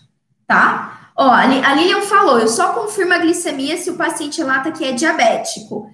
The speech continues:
Lilian, top, obrigada por compartilhar aí, ó. Lilian já falou que é o que ela faz. E é comum, porque é isso que a gente aprende. É isso que a gente vem lá da, da, da faculdade, é o que a gente aprende, né?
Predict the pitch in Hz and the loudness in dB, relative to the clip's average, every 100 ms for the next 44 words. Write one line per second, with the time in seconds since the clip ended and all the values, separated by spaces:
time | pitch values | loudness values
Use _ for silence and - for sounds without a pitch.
0 | _ - 302 320 247 240 262 339 - 240 | _ 0 2 2 2 0 0 -2 -6 -8
1 | 240 240 277 330 330 294 294 311 320 294 | -6 -2 -2 -4 -6 -4 -2 -2 -4 -2
2 | 349 294 208 190 214 285 311 339 339 320 | -2 -2 -2 -2 -2 -2 -4 -4 -2 -2
3 | 320 370 320 330 370 - - 233 196 190 | -2 -4 -4 -4 -6 -4 0 2 0 -4
4 | - _ _ _ 330 415 508 - 523 - | -12 _ _ _ 2 4 2 0 0 4
5 | 370 427 - 311 370 370 370 415 403 415 | 4 4 0 0 0 -2 -4 -6 -8 -8
6 | 415 466 466 359 359 330 - - _ _ | -10 -12 -8 -6 -4 -4 -8 -16 _ _
7 | _ _ _ - 254 294 - 370 370 381 | _ _ _ -4 -2 -2 -2 -2 -2 -4
8 | 285 311 330 339 392 359 262 285 269 269 | -2 -2 0 0 0 0 2 2 2 -2
9 | - 294 - 240 254 311 320 359 349 330 | -4 -6 -4 0 0 -2 -4 -4 -6 -8
10 | 415 370 285 277 220 - - - - 208 | -6 -4 -2 0 0 -2 -6 -14 -6 -2
11 | 330 - | -2 -4